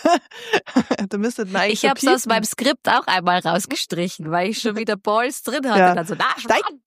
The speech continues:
Speaker 2: ding, ding, das sagen ja wir nicht.“
Speaker 1: Wir sagen das nicht.
Speaker 2: <laughs>
Speaker 1: Wir sagen Gutsy, dass man, dass man,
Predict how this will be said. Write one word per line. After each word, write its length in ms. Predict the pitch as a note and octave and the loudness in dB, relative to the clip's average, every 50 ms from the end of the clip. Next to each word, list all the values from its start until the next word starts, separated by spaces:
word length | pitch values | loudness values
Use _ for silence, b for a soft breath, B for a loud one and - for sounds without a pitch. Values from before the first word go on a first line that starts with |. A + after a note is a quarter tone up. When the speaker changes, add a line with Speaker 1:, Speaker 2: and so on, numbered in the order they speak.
| - | -4
Speaker 2:
ding, 360 | - A#4 A#4 G#4 F#4+ - E4 | -4 -4 -4 -8 -12 -6 -4
ding, 120 | F#4+ F#4+ E4+ | -4 -4 -4
das 180 | D4+ B3 - - | -6 -8 -6 -4
sagen 200 | - A3 - G4+ | -4 -4 -4 -2
ja 80 | F#4+ F#4 G4 | -2 -4 -2
wir 160 | C#4+ D#4+ E4 | -2 -4 -2
nicht.“ 160 | D#4 E4+ E4+ | 0 0 2
Speaker 1:
Wir 160 | C4 B3 B3 C4+ | 4 6 6 6
sagen 240 | - C#4+ C4+ C4 A3+ | 6 4 4 4 2
das 140 | G#3 G#3+ - | 0 0 -2
nicht. 200 | G#3 F3+ E3 - | -2 -4 -4 -6
Speaker 2:
<laughs> 840 | C#4+ - - A#3+ _ - - - - D#4 _ - C#4+ - - - _ _ _ _ _ - | -8 -8 -8 -14 _ -14 -14 -8 -8 -8 _ -8 -10 -10 -12 -16 _ _ _ _ _ -2
Speaker 1:
Wir 100 | A3 G3+ | -2 0
sagen 260 | - G#3 G3 G3+ G#3 | 0 0 -2 -2 0
Gutsy, 420 | - E3+ F#3 - - - - C#4 A#4+ _ _ _ _ _ _ _ _ _ _ _ | 0 -2 -2 -2 -6 -2 0 0 0 _ _ _ _ _ _ _ _ _ _ _
dass 200 | - - G#3 - | -2 0 2 4
man, 260 | A3 G#3 G3+ G3+ - - A3 | 4 4 4 4 0 -2 -2
dass 160 | - G#3 G3 | -2 -2 0
man, 220 | G#3+ G3+ F#3+ F#3 | 0 0 -2 -2